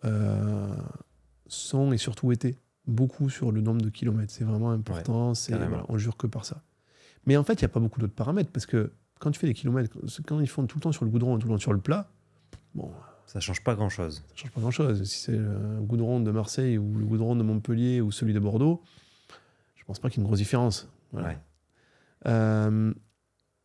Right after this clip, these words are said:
Speaker 1: ah, le problème, c'est qu'en fait, en trail, on a beaucoup de choses. On parlait des entraînements croisés, donc on a
Speaker 2: Ouais.
Speaker 1: beaucoup d'entraînements croisés.
Speaker 2: C'est, c'est pour ça que je te pose la question.
Speaker 1: Voilà.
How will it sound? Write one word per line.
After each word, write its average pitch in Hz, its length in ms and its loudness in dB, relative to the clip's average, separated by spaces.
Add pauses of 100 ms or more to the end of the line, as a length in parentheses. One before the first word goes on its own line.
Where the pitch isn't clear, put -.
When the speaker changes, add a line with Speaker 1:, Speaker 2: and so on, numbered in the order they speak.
(1120)
Speaker 1:
ah, 131 140 4
le 117 60 2
problème, 185 320 0
c'est 131 160 0
qu'en 113 280 2
fait, 170 240 -2
en 110 100 0
trail, 165 560 -2 (640)
on 120 100 0
a 113 80 0
beaucoup 127 240 0
de - 40 -4
choses. 107 280 2 (140)
On 120 100 -6
parlait 120 280 0
des 131 40 2
entraînements 120 360 0
croisés, 120 360 2
donc 101 220 -4
on 110 40 -2
a 107 40 0
Speaker 2:
Ouais. 104 60 2
Speaker 1:
beaucoup 131 220 0
d'entraînements 120 380 0
croisés. 110 300 -2
Speaker 2:
C'est, - 140 -12
c'est - 120 -10
pour 90 100 -6
ça 110 100 -2
que 92 40 -6
je - 80 -14
te 95 60 -14
pose 87 140 -4
la 80 100 -6
question. 85 240 -8
Speaker 1:
Voilà. 113 220 -4